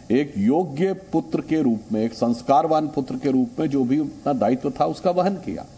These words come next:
अभी हमारे कई पूर्ववर्ती वक्ता बता रहे थे, तो मैं भी यह बात कहना चाहता हूं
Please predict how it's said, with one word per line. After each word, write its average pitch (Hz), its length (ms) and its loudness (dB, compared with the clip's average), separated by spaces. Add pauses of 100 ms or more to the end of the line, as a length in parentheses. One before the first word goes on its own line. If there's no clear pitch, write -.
(280)
अभी 139 300 4
हमारे 120 340 4
कई 135 200 0
पूर्ववर्ती 131 500 0
वक्ता 113 280 0
बता 101 260 -2
रहे 87 160 -2
थे, 80 240 -8 (540)
तो 170 340 2
मैं 143 260 6
भी 190 160 2
यह 190 120 4
बात 165 300 2
कहना 147 200 2
चाहता 139 320 0
हूं 120 200 0